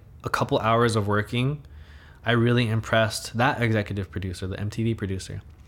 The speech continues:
And I remember he pulls out his phone. He's like, "Hey, what's your number? I'm working on a commercial next month, and I, I want you on my team."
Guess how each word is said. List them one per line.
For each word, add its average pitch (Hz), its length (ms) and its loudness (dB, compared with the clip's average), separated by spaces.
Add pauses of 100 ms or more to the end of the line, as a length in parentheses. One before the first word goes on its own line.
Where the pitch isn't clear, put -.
(460)
And 131 100 0
I 131 80 4
remember 135 320 4
he 127 120 4
pulls 131 280 0
out 110 120 4
his 113 120 -2
phone. 120 260 0
He's 110 200 0
like, 101 140 -2
"Hey, 123 260 2
what's 123 360 -2
your 127 100 4
number? 120 460 2
I'm 107 180 0
working 110 320 0
on 113 100 2
a 107 40 -2
commercial 117 480 0
next 113 320 -2
month, 101 360 -4 (320)
and 110 140 0
I, 104 220 2
I 107 60 0
want 113 220 2
you 117 80 0
on 113 120 2
my 104 120 0
team." 104 420 -2